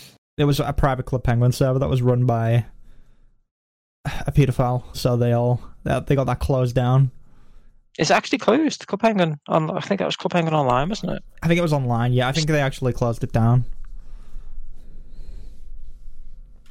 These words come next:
Speaker 2: Wow. Oh, yeah.
Speaker 1: Yeah.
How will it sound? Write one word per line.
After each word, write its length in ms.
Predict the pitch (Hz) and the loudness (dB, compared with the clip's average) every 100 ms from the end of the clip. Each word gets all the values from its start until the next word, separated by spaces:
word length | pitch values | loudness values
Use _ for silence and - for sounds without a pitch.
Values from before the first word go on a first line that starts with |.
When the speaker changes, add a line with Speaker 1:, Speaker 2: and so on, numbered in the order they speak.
| - - - - _ _ _ _ _ _ _ - | -20 -20 -20 -20 _ _ _ _ _ _ _ 0
Speaker 2:
Wow. 420 | 139 175 165 131 | 4 4 4 2
Oh, 160 | - 220 | 6 8
yeah. 200 | 220 226 254 - _ - | 10 8 4 -12 _ 0
Speaker 1:
Yeah. 360 | 135 151 139 | 4 4 2